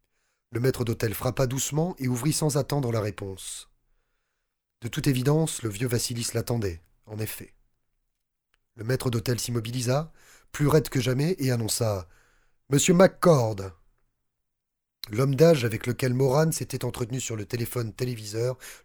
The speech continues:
leva les yeux. Il était assis sur une chaise capitonnée, une loupe à la main,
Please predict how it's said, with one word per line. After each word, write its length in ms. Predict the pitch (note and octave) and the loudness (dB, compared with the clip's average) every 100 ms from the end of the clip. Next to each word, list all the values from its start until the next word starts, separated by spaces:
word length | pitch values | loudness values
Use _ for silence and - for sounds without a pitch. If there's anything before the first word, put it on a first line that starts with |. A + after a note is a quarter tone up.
| - | -8
leva 180 | G#2 | -2
les 240 | G#2+ G2 E2+ | -2 -4 -8
yeux. 180 | F2+ F2+ _ _ _ _ _ _ _ _ _ C3 | -10 -14 _ _ _ _ _ _ _ _ _ -4
Il 80 | |
était 260 | D#3 F#3 - | -2 0 2
assis 180 | G3+ A3+ | 2 2
sur 200 | - D3+ | 0 0
une 80 | C#3+ | 0
chaise 300 | - B2+ - | 0 -2 -2
capitonnée, 640 | D#3 F#3 - A2 F#2 A#2+ - | -4 -4 -4 -4 -6 -14 -6
une 200 | C3+ C#3+ | 0 2
loupe 240 | D#3+ D#3 | 2 2
à 40 | |
la 120 | B2 G#2+ | 0 0
main, 260 | A#2+ D#3 | -2 -4